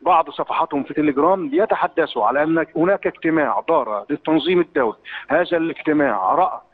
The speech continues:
ان الجماعه لابد ان يقودها ابراهيم منير، وان محمود حسين حاول كل المحاولات لحضور هذا الاجتماع، فالتنظيم الدولي رفض حضوره، ومن ثم ان الجماعه الان تتبع ابراهيم منير ولا وجود لمحمود حسين.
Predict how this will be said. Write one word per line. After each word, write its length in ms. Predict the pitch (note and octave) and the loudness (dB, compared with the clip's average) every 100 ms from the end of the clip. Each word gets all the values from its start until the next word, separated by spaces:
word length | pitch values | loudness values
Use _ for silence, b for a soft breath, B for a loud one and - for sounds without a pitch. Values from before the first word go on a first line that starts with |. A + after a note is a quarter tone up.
| B B | B B
ان 220 | C#3+ C#3+ C#3+ | -2 2 2
الجماعه 600 | C#3 A#2 D3 E3+ A2 A#2+ | 0 0 0 2 0 0
لابد 380 | D#3 D#3 - | -2 -2 -2
ان 120 | D3+ C#3+ | 0 0
يقودها 420 | C#3 - C3 C3 | 0 -2 0 0
ابراهيم 360 | C3+ C#3+ E3 | 2 2 2
منير، 220 | D#3 D3 G#2 | 4 2 2
وان 160 | C#3+ | 0
محمود 340 | D3+ - F#3+ G#3 | 0 0 -2 -4
حسين 340 | E3 D3+ D#3+ | -4 -2 -2
حاول 420 | B2+ E3+ G3 E3+ D3+ | 0 2 2 2 -2
كل 180 | G3+ | -2
المحاولات 580 | F3+ E3+ - D#3 D#3+ C#3 - B - | 0 0 2 2 2 -2 -6 B -4
لحضور 440 | D3+ D3 E3 G3 | -2 2 2 4
هذا 220 | D#3+ E3+ | 2 0
الاجتماع، 500 | E3+ - D3 D#3 B2 - _ b | -4 -2 0 0 0 -4 _ b
فالتنظيم 440 | D3 - D#3+ G#3+ G#3+ | -6 0 -2 0 -2
الدولي 400 | - G#3+ G3+ F#3+ | 2 2 4 4
رفض 320 | G#3+ G3+ G3+ | 2 2 0
حضوره، 540 | F3+ F#3 F3+ A#3 A#3+ - B | 0 -2 2 2 2 -2 B
ومن 220 | E3 F#3 F3 | 0 0 -2
ثم 440 | - A#3+ F#3 D#3+ | -2 0 2 2
ان 320 | D#3 E3+ F3 | 2 0 0
الجماعه 460 | F3+ F3 G#3 G#3+ E3 | 0 0 2 2 2
الان 400 | F3 G#3+ G3 D3 | 2 2 2 2
تتبع 300 | A#3 A#3 D#3+ | -2 0 0
ابراهيم 340 | E3+ G3 G3 | 2 2 2
منير 320 | F3+ G#3+ A#3 - B B | 2 4 2 -2 B B
ولا 300 | D3 A#3 A#3+ | 4 4 4
وجود 320 | G#3 F#3+ G#3 | 2 0 -2
لمحمود 320 | F3 - D3+ | -2 -2 -4
حسين. 280 | - - F2+ | -6 -8 -10